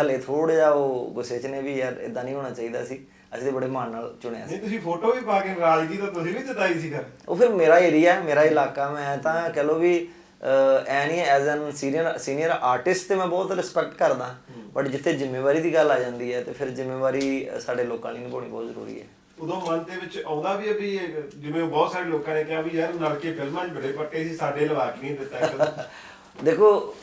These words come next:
Speaker 1: ultimately ਤੁਸੀਂ ਆਪਣੇ ਲੋਕਾਂ ਲਈ, ਜਿਹਨਾਂ ਲੋਕਾਂ 'ਚੋਂ ਤੁਸੀਂ ਨਿਕਲ ਕੇ ਆਏ ਹੋ ਜਾਂ ਜਿਹੜੇ ਲੋਕ ਤੁਹਾਨੂੰ ਸ-, ਸਤਿਕਾਰ ਦਿੰਦੇ, ਰਿਸਪੈਕਟ ਕਰਦੇ, ਮੈਂ ਵੀ ਉਹਨਾਂ ਲੋਕਾਂ ਵਾਸਤੇ ਬਹੁਤ ਕੁਛ ਕਰਨਾ ਚਾਹੁੰਦਾ।
Speaker 2: ਹੂੰ।
Speaker 1: But ਮੇਰਾ ਇਹੀ ਡਰ ਹੁੰਦਾ ਕਿ ਯਾਰ ਬਈ, ਵੀ ਜਿਵੇਂ ਕਈ ਵਾਰੀ ਮੈਨੂੰ ਪੁੱਛਦੇ, "ਤੁਸੀਂ ਸਿਆਸਤ 'ਚ ਕਿਉਂ ਨਹੀਂ ਜਾਂਦੇ?"
Speaker 2: ਹੂੰ।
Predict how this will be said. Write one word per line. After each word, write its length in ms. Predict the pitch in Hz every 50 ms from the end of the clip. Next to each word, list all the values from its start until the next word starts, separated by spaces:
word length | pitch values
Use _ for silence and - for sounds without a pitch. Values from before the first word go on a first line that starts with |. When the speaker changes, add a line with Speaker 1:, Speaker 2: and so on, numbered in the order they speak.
| - - - - 139 143
Speaker 1:
ultimately 680 | 139 170 185 185 180 165 143 156 160 165 170 170 170
ਤੁਸੀਂ 280 | 165 147 - 165 160
ਆਪਣੇ 320 | 143 143 139 - 147 143 143
ਲੋਕਾਂ 360 | 139 139 127 131 - 131 131
ਲਈ, 140 | 135 139 131
ਜਿਹਨਾਂ 220 | 127 139 139 147
ਲੋਕਾਂ 280 | 147 139 139 139 139 131
'ਚੋਂ 100 | 135 135
ਤੁਸੀਂ 280 | 135 135 120 156 156
ਨਿਕਲ 220 | 147 139 139 147 143
ਕੇ 120 | 131 147
ਆਏ 180 | 139 127 127 127
ਹੋ 80 | 123
ਜਾਂ 160 | 131 131 135 135
ਜਿਹੜੇ 180 | 143 143 151
ਲੋਕ 160 | 151 139 135
ਤੁਹਾਨੂੰ 380 | 131 113 - 147 139 131 127 127
ਸ-, 440 | 120 117 - - - - - - -
ਸਤਿਕਾਰ 460 | - 143 117 113 113 127 123 120 120
ਦਿੰਦੇ, 240 | 117 120 123 120 123
ਰਿਸਪੈਕਟ 380 | 123 120 - - 123 117 -
ਕਰਦੇ, 260 | - 139 123 113 117 127
ਮੈਂ 180 | 135 160 175
ਵੀ 80 | 180 190
ਉਹਨਾਂ 160 | 190 190 190
ਲੋਕਾਂ 240 | 180 170 160 160 156
ਵਾਸਤੇ 240 | 156 156 156 160 151
ਬਹੁਤ 260 | 147 151 160 175 165
ਕੁਛ 140 | 180 - -
ਕਰਨਾ 300 | - 143 117 117 117 117
ਚਾਹੁੰਦਾ। 260 | 113 107 110 113 120
Speaker 2:
ਹੂੰ। 640 | 120 - - - 160 160 151 139 123 - - - 151
Speaker 1:
But 120 | 160 175
ਮੇਰਾ 520 | 175 165 165 165 170 175 180 180 185 - - -
ਇਹੀ 220 | 160 156 180 196
ਡਰ 220 | 185 185 165 165
ਹੁੰਦਾ 220 | 165 170 165 139 131
ਕਿ 160 | 131 139 160
ਯਾਰ 320 | 165 165 165 175 180 - - - - - - - -
ਬਈ, 320 | 143 147 175 175 170 - - - - - - _ - -
ਵੀ 140 | 135 151 143
ਜਿਵੇਂ 260 | 156 151 156 160 156
ਕਈ 180 | 151 151 151
ਵਾਰੀ 140 | 151 156 156
ਮੈਨੂੰ 140 | 160 160 156
ਪੁੱਛਦੇ, 320 | 135 139 135 135 - 156
"ਤੁਸੀਂ 200 | 160 151 170 170
ਸਿਆਸਤ 360 | 165 - 151 131 131 135 131 123
'ਚ 40 |
ਕਿਉਂ 240 | 135 131 143 143 143
ਨਹੀਂ 120 | 147 147 143
ਜਾਂਦੇ?" 240 | 131 120 110 110
Speaker 2:
ਹੂੰ। 220 | 113 135 147 143